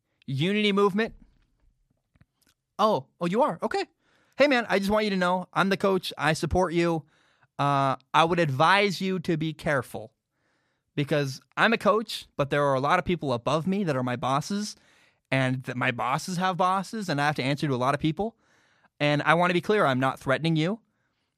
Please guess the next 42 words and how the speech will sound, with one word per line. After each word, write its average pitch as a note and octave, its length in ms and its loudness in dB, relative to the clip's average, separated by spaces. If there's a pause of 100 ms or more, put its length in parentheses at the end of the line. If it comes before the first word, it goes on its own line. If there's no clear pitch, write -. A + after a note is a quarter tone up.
(180)
but C#3+ 140 0
I D#3 60 4
just E3+ 180 0
want F#3+ 140 0
you F#3+ 60 2
to F#3 60 0
know F#3 140 4
that D#3 100 0
if D3 120 0
you E3+ 80 0
go D#3+ 180 4
down E3+ 160 0
the D#3 60 -2
road D3+ 320 0
and D#3 100 -2
you C3+ 60 -2
join D3 240 2
the C#3 80 2
movement, C3 460 -2
there C#3 120 0
could D3+ 160 -2
be D3 80 0
some C3 140 -6
hard C#3 220 -2
stuff C#3+ 180 -2
ahead B2+ 200 0
of D3 60 -2
the C#3 100 -2
road C3 220 0
for F3+ 100 -2
you G3+ 140 0
that D#3+ 220 -2
I C3 100 2
don't D3+ 180 0
cause, D#3 300 0
that C3+ 140 -6
people C#3 200 -2
above B2+ 240 -2
me D3 120 0
cause. C#3+ 420 -2 (720)
And, C#3+ 300 2
uh, C3 340 0